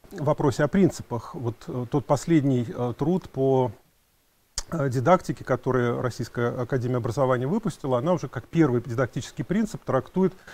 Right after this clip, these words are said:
организацию деятельности учащихся в информационно-образовательной среде. То есть, э, вот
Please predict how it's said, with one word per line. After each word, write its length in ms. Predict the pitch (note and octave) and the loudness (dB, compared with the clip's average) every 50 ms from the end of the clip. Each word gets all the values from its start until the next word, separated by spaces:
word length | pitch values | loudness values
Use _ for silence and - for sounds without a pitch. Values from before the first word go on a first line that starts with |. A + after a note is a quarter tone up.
| - - _ - | -20 -14 _ -2
организацию 800 | C#3 C3 A2 B2 C#3 C#3+ C3+ A#2+ D#3+ F#3 F3+ - - D3+ C3 | 0 0 2 2 2 2 4 6 6 6 6 6 4 0 0
деятельности 580 | A#2 A#2+ D#3 D#3 - - B2 B2+ A#2 - - B2+ | 2 4 2 2 2 0 -4 -4 -4 -4 -4 -6
учащихся 560 | A#2 - - E3+ F#3+ F3+ - C#3 - - B2 | -4 0 2 2 2 2 0 -4 -4 -4 -4
в 60 | A2+ | -4
информационно-образовательной 1160 | B2+ - - A#2 A#2+ A#2+ - - C#3+ D#3 D3+ C3 G#2+ A2+ A2 B2+ B2 B2+ C3 - - A2+ A2+ | -4 -4 -4 -4 -4 -4 -4 -2 0 0 0 0 0 0 0 2 2 2 2 0 -2 -4 -6
среде. 380 | - - B2+ B2+ B2+ A#2 A#2+ A2+ | -6 -6 -4 -4 -4 -2 -4 -4
То 200 | A2+ - C3+ D3+ | -4 -4 -2 -2
есть, 200 | E3 - - - _ - - - - - _ _ _ _ - | -2 -2 -6 -16 _ -20 -20 -20 -20 -20 _ _ _ _ -6
э, 380 | C#3+ C3+ C#3 C#3 B2+ C3 C3 C3 | -2 0 2 2 4 2 2 2
вот 160 | C3 C3+ B2 | 0 -4 -6